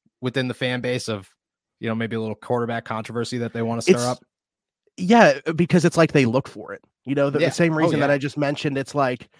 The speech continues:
Speaker 2: we had Kenny in there, everybody, but you still had a part of the fan base that never wanted to switch from Mitch. He wasn't the problem.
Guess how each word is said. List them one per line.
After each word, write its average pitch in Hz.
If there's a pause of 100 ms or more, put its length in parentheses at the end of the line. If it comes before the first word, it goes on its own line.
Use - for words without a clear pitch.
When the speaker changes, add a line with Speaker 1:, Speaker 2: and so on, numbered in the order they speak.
(280)
Speaker 2:
we 131
had 165
Kenny 139
in 131
there, 120
everybody, 127
but 117
you 117
still 151
had 131
a 120
part 135
of 127
the 123
fan 117
base 113
that -
never 117
wanted 113
to 107
switch 120
from 110
Mitch. 110
He 120
wasn't 110
the -
problem. 107